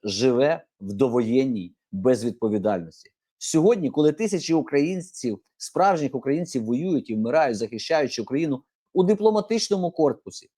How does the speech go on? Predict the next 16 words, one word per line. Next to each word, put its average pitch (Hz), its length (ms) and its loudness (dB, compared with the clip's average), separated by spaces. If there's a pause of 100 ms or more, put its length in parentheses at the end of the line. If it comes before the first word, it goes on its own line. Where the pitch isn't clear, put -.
(200)
працюють 147 720 0 (120)
росіяни 110 680 -2 (140)
під 98 180 -10
прикриттям. 95 500 -8 (340)
І - 80 -8
це 233 160 2
не 233 120 2
просто 254 320 -2
недогляд, 104 580 0
це 190 80 -2
державна 175 460 0
зрада, 127 440 0 (260)
яка 117 540 2
замаскована 113 800 0 (180)
за 95 160 -8
халатністю. - 680 -8